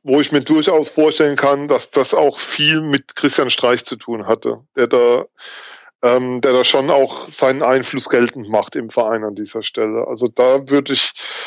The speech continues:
ich glaub nicht, dass das nur eine Sache war, die der Vorstand für sich entschieden hat, sondern dass da auch sehr wohl Streich gesagt hat, das möchte er auf keinen Fall mittragen.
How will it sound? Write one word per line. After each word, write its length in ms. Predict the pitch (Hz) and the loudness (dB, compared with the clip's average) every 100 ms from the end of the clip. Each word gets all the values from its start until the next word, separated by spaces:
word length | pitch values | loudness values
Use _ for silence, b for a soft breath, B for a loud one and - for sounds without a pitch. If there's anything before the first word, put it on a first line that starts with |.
| B | B
ich 80 | - | 0
glaub 220 | 143 139 | 0 2
nicht, 220 | 156 - | 0 2
dass 140 | 165 | 2
das 120 | 156 143 | 2 2
nur 120 | 151 | 2
eine 120 | 143 | 2
Sache 300 | - 131 147 | 2 0 4
war, 140 | 139 | 2
die 100 | 131 | 2
der 100 | 131 | 0
Vorstand 420 | - 147 131 139 123 | 2 2 2 -2 -4
für 80 | |
sich 220 | 127 151 185 | -6 -4 -2
entschieden 500 | 160 - 151 143 135 | -2 -2 -2 -2 0
hat, 200 | 135 131 | 0 2
sondern 320 | 143 127 127 | 0 2 2
dass 220 | 127 - | 0 0
da 320 | 143 131 127 127 B B B B B B B _ | 2 4 2 -2 B B B B B B B _
auch 140 | 135 - | -4 0
sehr 300 | - 139 135 | 2 2 4
wohl 140 | 143 | 2
Streich 400 | - - 117 120 | 2 2 2 2
gesagt 360 | 143 - 127 - | 0 0 0 0
hat, 100 | 123 | -4
das 100 | 131 | -2
möchte 240 | 127 - | 0 2
er 40 | |
auf 100 | 123 | 0
keinen 220 | - 127 120 | 2 0 0
Fall 160 | 120 | -2
mittragen. 640 | 120 117 - 98 95 101 | -2 -10 0 0 0 -6